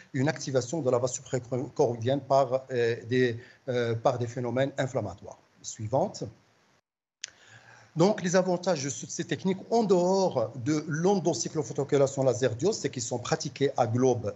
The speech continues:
fermé, donc pas de risque infectieux. Ça permet d'éviter les complications liées aux bulles de filtration. Et sont faciles et non chronophages, ils sont répétables, on,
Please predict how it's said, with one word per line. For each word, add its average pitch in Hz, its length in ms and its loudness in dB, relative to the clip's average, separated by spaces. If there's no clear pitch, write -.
fermé, 156 560 -2
donc 127 240 -2
pas 147 100 2
de 123 100 -4
risque 127 220 -8
infectieux. 131 640 -4
Ça 175 200 -6
permet 147 260 0
d'éviter 143 380 -4
les 135 80 0
complications 143 580 -2
liées 139 380 0
aux 131 100 4
bulles 170 260 2
de 160 80 0
filtration. 147 720 -2
Et 131 100 4
sont 156 240 0
faciles 185 640 0
et 135 120 4
non 151 140 4
chronophages, 139 640 2
ils 135 80 -4
sont 135 180 0
répétables, 135 640 0
on, 120 280 -4